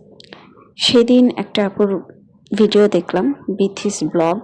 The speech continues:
আপুর চ্যানেলের নাম। উনি ওনার মেয়েদের নিয়ে খুবই ডেসপারেট। ওনার মেয়েরা পড়াশোনা করবে, নিজের পায়ে দাঁড়াবে, চাকরি করবে, এই জিনিসটা ওনাকে বলতে শুনলাম।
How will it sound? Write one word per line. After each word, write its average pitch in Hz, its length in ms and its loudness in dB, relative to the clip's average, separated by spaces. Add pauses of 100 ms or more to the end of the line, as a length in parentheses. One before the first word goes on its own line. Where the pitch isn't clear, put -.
(140)
আপুর 175 460 -8 (400)
চ্যানেলের 185 460 -2
নাম। 180 300 -2 (880)
উনি 240 120 2
ওনার 240 240 4
মেয়েদের 214 440 2
নিয়ে 208 280 2
খুবই 202 680 0 (1400)
ডেসপারেট। - 760 -4 (560)
ওনার 185 220 -2
মেয়েরা 180 520 -2 (360)
পড়াশোনা 180 380 -2
করবে, 170 500 -2
নিজের 170 300 -2
পায়ে 175 220 -4
দাঁড়াবে, 170 420 -2
চাকরি 170 380 -6
করবে, 165 380 -4 (1200)
এই 185 60 -4
জিনিসটা 190 400 -4
ওনাকে 185 260 -4
বলতে 175 380 -4
শুনলাম। 185 520 -6